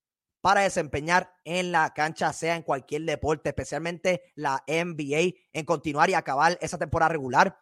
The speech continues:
y los sacrificios que tenían que hacer en estar en cuarentena y quedarse en un hotel por tres meses, lo cual se le co-, se le llamaba la burbuja en Orlando, pero Kyrie Irving no viajó con el equipo de los Brooklyn Nets ni para por lo menos darle apoyo.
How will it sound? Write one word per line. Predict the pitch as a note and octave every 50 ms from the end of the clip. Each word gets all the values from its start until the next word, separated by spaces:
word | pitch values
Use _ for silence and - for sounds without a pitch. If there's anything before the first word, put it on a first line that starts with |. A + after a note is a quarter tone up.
| _ _ -
y | D3+
los | F3 E3+ D#3
sacrificios | - D#3+ D3 D3+ - E3 E3 G#3+
que | G3 F#3+
tenían | F#3 F#3+ G3+
que | - F3
hacer | D3 - - G#3+ F#3+ C#3 - _ _ _ _ _ _ _ _ _ _ _ _ _ _ _ _ _ _ _ _
en | - E3 D#3+
estar | D#3 C#3 - - G3+ G#3+ E3 B2 C3 - _ _ _ _ _ _ _ _ _ _
en | D#3+ E3 -
cuarentena | F3 D#3 D3 C#3 B2+ - E3+ G3 G#3+ F3+ C3 A2 A2 _ _ _ _ _ _ _ _ _ _ _ -
y | C#3 D3
quedarse | - D#3 D#3 E3+ E3 -
en | G3+ G3+
un | G3
hotel | E3+ - G3+ G3+ -
por | - D#3+ C#3
tres | - F3 F#3 F#3+
meses, | D#3+ D3 D3 D#3 G3 G#3 - - C#3+ A2 - - - - _ _ _ _ _ _ _ _ _ _ _ _ _
lo | B2+ D3+ D3
cual | E3 D3+
se | - F3
le | D#3 D3+
co-, | D3+ E3 -
se | - - D#3+
le | D3 C#3+
llamaba | C#3+ C#3 D3+ F3 G3 F#3+
la | F3+ D#3
burbuja | D3 C#3+ C3+ C3+ E3+ F#3 G#3 F#3+ -
en | E3 E3+ D3+
Orlando, | C#3+ C#3 D3+ F3 G3+ G#3+
pero | F#3 E3+ D#3
Kyrie | D#3 D3+ D3 C3+ C3+ D3+ F3
Irving | F#3+ A3 A3 - _ _ _
no | - C#3 D3 E3+
viajó | D3+ - G#3 F#3+ G#3 G3
con | G#3+ G3+
el | G3+
equipo | F#3 F#3+ G3+
de |
los | G3+ F3+
Brooklyn | G3+ F#3 - F#3+ E3
Nets | D3 C#3 C#3+ - - - _ _ -
ni | D3 D#3
para | - E3 D#3 D3+ C#3+
por | - D#3+ C#3+
lo | C#3+
menos | D#3+ F#3+ G3+ E3
darle | F3 F#3 G3+ G#3
apoyo. | G3 F#3+ F3+ D#3+ C#3 C#3+ C#3+ B2+ - _